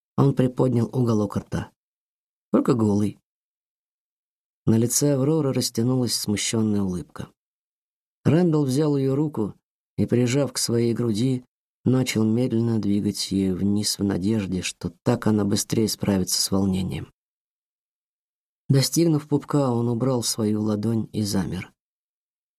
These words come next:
Несколько мгновений её рука неподвижно лежала на его животе, а потом Аврора издала рваный вздох и медленно скользнула по дорожке жёстких чёрных волос вниз,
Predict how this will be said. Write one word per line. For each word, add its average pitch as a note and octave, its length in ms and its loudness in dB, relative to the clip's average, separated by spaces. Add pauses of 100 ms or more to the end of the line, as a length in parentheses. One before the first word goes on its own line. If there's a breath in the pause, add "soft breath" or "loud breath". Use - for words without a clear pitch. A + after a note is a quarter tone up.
Несколько C#3+ 520 2
мгновений C3+ 680 0
её A#2 160 -2
рука A#2 300 -2
неподвижно A2+ 600 0
лежала A2+ 440 0
на A2 140 0
его A2 180 0
животе, A2 480 -2
а G2+ 40 -2
потом G#2+ 480 -2 (600 soft breath)
Аврора B2 540 2
издала B2 500 0
рваный B2+ 500 0
вздох A2+ 600 -4 (560)
и C3 100 4
медленно C#3 540 2
скользнула B2+ 640 -2
по A2+ 160 -6
дорожке A2+ 540 -2
жёстких A2+ 580 -4
чёрных A2 520 -2
волос A2 500 0
вниз, G#2+ 520 -2